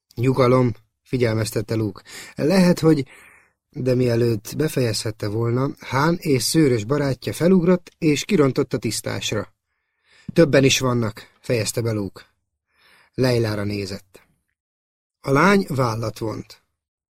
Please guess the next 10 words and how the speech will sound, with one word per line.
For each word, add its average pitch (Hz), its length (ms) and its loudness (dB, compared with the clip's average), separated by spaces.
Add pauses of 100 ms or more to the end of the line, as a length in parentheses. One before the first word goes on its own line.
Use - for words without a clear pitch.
(160)
"Mit 202 200 2
vártál?" 117 540 -4 (800)
"Bizonyos 220 440 4
dolgok 196 320 6
sosem 131 340 0
változnak." 113 840 -4 (680)
Mielőtt 120 460 -2
Luke 185 400 0 (120)
felelhetett 120 640 -2
volna, 123 400 -2